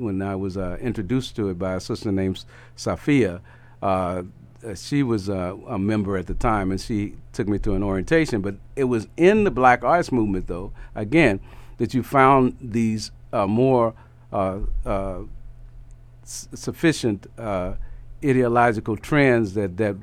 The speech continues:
were more than just, uh, a reaction and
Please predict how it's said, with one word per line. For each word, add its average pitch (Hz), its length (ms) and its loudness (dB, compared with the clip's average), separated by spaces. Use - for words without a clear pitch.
were 101 380 -2
more 127 400 2
than 104 220 0
just, 113 360 -2
uh, 92 440 0
a 107 120 -2
reaction 104 760 0
and 95 520 -2